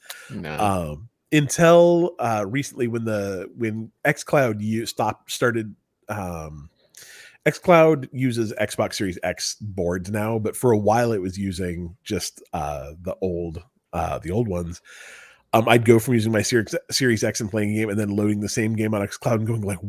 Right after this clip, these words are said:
Speaker 2: "Why is this so slow? Why is this level taking twenty minutes to load?" I mean, it was really probably, like, eight seconds, but I'm real, real lazy these days. Um, and I demand better. Um,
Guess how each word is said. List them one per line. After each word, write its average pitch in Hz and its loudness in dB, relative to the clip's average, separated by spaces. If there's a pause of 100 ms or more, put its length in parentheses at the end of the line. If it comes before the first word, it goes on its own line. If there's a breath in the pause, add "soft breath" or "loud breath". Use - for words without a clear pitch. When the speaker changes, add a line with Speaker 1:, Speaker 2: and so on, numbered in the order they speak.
(120)
Speaker 2:
"Why 101 -2
is 135 0
this 92 -8
so - -10
slow? 101 -4 (380 loud breath)
Why 143 6
is 160 10
this 110 -2
level 123 2
taking 95 -4
twenty 143 4
minutes 131 2
to 101 -6
load?" 107 0
I 101 0
mean, 101 -6
it 92 -10
was 92 -16
really 92 -6
probably, 90 -8
like, 78 -10 (120)
eight 76 -10
seconds, - -14
but 87 -12
I'm 87 -12
real, 85 -10 (720 loud breath)
real 92 2
lazy 80 -8
these 65 -14
days. 65 -14 (260)
Um, 71 -8
and 98 -6
I 92 -2
demand 87 -6
better. 71 -6 (880 soft breath)
Um, 80 -4